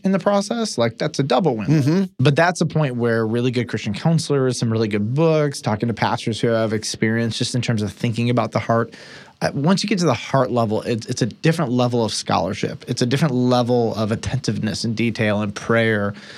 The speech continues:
Speaker 1: It just, it's just a very different category. So I would encourage people to find somebody who's more of an expert on the heart.
Speaker 2: As a previous youth pastor, one of the things that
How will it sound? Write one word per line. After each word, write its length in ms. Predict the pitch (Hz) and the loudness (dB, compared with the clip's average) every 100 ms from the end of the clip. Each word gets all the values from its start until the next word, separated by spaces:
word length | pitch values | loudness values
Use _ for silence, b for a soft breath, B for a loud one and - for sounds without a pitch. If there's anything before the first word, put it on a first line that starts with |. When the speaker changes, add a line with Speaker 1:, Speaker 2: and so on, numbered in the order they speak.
| B B - | B B -4
Speaker 1:
It 60 | 135 | 2
just, 160 | 143 117 | 2 2
it's 160 | 139 | 0
just 140 | 127 120 | 2 2
a 40 | |
very 140 | 117 | 2
different 280 | 113 110 104 | 2 0 0
category. 380 | 110 95 101 98 | 0 0 -2 0
So 100 | 123 | 2
I 40 | |
would 100 | 120 | 2
encourage 440 | 113 107 104 104 - B B B - | 2 0 0 0 -6 B B B 0
people 200 | 147 117 | 2 2
to 40 | |
find 340 | 113 104 107 104 | 0 0 0 0
somebody 260 | 107 101 | 0 0
who's 160 | 101 104 | 0 0
more 180 | 113 110 | 0 0
of 60 | 107 | 0
an 80 | |
expert 500 | 98 110 - - 101 - | -2 -4 -2 -2 -2 -2
on 80 | 110 | -2
the 60 | 90 | -2
heart. 540 | 87 - 104 - - - - | -4 -2 -2 -4 -12 -12 -2
Speaker 2:
As 240 | 117 120 | 2 2
a 260 | 113 104 107 | 2 0 -2
previous 460 | - 147 123 110 - | 0 2 4 2 2
youth 260 | 113 135 | 2 2
pastor, 560 | - 90 - - 107 143 - b b b | 2 2 0 0 -2 -2 -10 b b b
one 180 | 135 156 | 2 4
of 40 | 165 | 4
the 120 | 143 | 2
things 360 | - 127 127 | 2 2 2
that 260 | 110 110 107 | 2 2 2